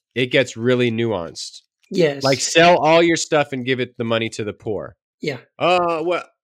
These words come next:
Speaker 1: uh, well, yeah,
Speaker 2: <laughs>
Speaker 1: well,
Speaker 2: Yeah.
Speaker 1: mm.
Speaker 2: Or
Speaker 1: When it
Speaker 2: turn
Speaker 1: comes
Speaker 2: it
Speaker 1: to
Speaker 2: or
Speaker 1: two
Speaker 2: cheat.
Speaker 1: dudes
Speaker 2: Yeah.
Speaker 1: having sex, it gets real clear all of a sudden again.
Speaker 2: You're right.
Speaker 1: And then, and then it comes back to turning the other cheek and, and
Speaker 2: Yeah.
Speaker 1: blessing those who curse you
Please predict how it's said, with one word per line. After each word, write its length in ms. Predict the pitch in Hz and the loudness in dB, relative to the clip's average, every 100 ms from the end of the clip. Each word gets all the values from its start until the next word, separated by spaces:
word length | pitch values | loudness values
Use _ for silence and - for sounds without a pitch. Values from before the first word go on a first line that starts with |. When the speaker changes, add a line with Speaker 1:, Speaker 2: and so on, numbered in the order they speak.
| - | -10
Speaker 1:
uh, 380 | 135 147 156 151 | -6 -4 -4 -4
well, 440 | 156 156 151 151 104 | -4 -4 -4 -6 -6
yeah, 180 | - - | -6 -6
Speaker 2:
<laughs> 40 | |
Speaker 1:
well, 560 | 135 - - - - - | -8 -2 -2 -2 -4 -6
Speaker 2:
Yeah. 220 | 311 214 147 | 0 0 0
Speaker 1:
mm. 720 | 151 139 131 135 135 143 135 | -4 -6 -8 -8 -8 -8 0
Speaker 2:
Or 40 | - | 2
Speaker 1:
When 80 | 147 | 4
it 40 | |
Speaker 2:
turn 100 | - | 4
Speaker 1:
comes 140 | - 311 | 2 2
Speaker 2:
it 40 | |
Speaker 1:
to 60 | 277 | 2
Speaker 2:
or 40 | |
Speaker 1:
two 200 | - - | 4 4
Speaker 2:
cheat. 80 | 262 | 6
Speaker 1:
dudes 440 | 151 160 160 - - _ - | 4 4 2 -2 -14 _ -2
Speaker 2:
Yeah. 140 | 165 | 0
Speaker 1:
having 220 | 139 139 | 2 -2
sex, 440 | 127 160 175 185 - _ 143 | -2 2 2 2 -4 _ -6
it 40 | |
gets 140 | 139 | -4
real 320 | 113 120 185 190 | -2 4 6 4
clear 340 | - 202 202 | 2 4 4
all 40 | 151 | 4
of 40 | |
a 40 | 127 | 0
sudden 280 | - 117 | -2 -2
again. 340 | 107 95 80 71 _ _ - | -2 -6 -8 -12 _ _ -8
Speaker 2:
You're 120 | 170 | -2
right. 140 | 147 139 _ 147 | -2 -2 _ -8
Speaker 1:
And 80 | 160 | 0
then, 140 | 170 156 | 2 2
and 100 | 156 | 2
then 100 | 160 | 2
it 60 | |
comes 260 | 151 156 139 | 0 -4 -2
back 280 | 143 143 - | -2 -2 -2
to 240 | 156 131 - _ - | -2 -2 -6 _ -8
turning 240 | 139 147 | -4 0
the 80 | 147 | 2
other 140 | 139 135 | 0 -2
cheek 400 | - 180 135 117 | -2 -2 0 -2
and, 200 | 104 90 _ _ | -6 -10 _ _
and 160 | 107 123 | -2 0
Speaker 2:
Yeah. 120 | 147 | 0
Speaker 1:
blessing 340 | 123 123 139 139 | 0 0 0 2
those 220 | 139 135 | 2 2
who 100 | 131 | -6
curse 380 | - 165 160 - | -4 -2 -2 -2
you 180 | 120 | -4